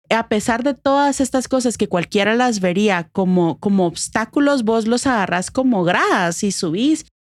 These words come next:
y seguís adelante y eso, eso no lo tiene cualquiera. Yo creo que si habrán personas que tengan mucho dinero, por eso que vos tenés, que es esa voluntad y esa disciplina, ellos quisieran pagar por ello, ¿me entendés? Porque eso no,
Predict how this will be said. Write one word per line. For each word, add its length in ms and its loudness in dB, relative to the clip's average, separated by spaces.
y 140 0
seguís 360 0
adelante 560 0
y 100 2
eso, 420 0
eso 340 0
no 240 0
lo 160 0
tiene 260 0
cualquiera. 560 -2
Yo 140 0
creo 160 0
que 180 -2
si 300 0
habrán 360 0
personas 440 -2
que 80 -4
tengan 280 -2
mucho 280 -2
dinero, 480 0
por 180 2
eso 400 0
que 120 0
vos 260 0
tenés, 360 0
que 80 -2
es 80 -4
esa 200 0
voluntad 640 0
y 160 2
esa 260 0
disciplina, 760 0
ellos 380 0
quisieran 460 0
pagar 360 -2
por 140 0
ello, 200 0
¿me 100 0
entendés? 360 -2
Porque 220 -2
eso 140 0
no, 300 2